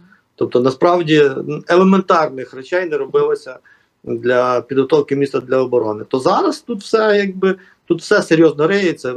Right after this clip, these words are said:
Ну, колись, якщо ви будете на Донбасі, то ви побачите, що через кожних пару кілометрів готується укріплення.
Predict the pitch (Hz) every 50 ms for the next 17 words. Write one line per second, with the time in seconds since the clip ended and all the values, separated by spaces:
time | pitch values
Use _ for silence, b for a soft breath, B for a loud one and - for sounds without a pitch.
0 | 156 151 139 135 - - 156 156 156 147 - - 160 147 147 143 143 156 151 151
1 | 143 143 143 143 147 151 156 160 165 156 - 131 123 - b b b b b b
2 | b _ 143 143 151 151 - 147 151 151 139 135 - 127 - - - - - _
3 | - 139 139 139 - 170 170 151 151 143 - - 147 147 143 139 - 139 143 151
4 | 160 165 165 - 147 131 120 120 135 131 147 147 143 139 - - 139 131 - 170
5 | 175 175 175 160 147 143 143 135